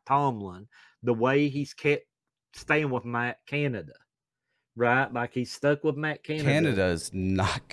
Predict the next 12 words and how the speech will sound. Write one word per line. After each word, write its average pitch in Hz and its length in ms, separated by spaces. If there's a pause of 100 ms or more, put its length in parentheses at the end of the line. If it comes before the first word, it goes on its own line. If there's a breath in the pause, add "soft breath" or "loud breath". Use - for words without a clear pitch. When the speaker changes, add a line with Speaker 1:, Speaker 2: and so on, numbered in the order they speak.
Speaker 2:
good. - 240 (260)
Speaker 1:
Yeah, 117 420
like, 120 240
he's 127 220
not - 220
stuck 147 340
with 123 180
them. 107 200
I 135 120
think, 190 500 (380 soft breath)
you 131 120
know, 139 260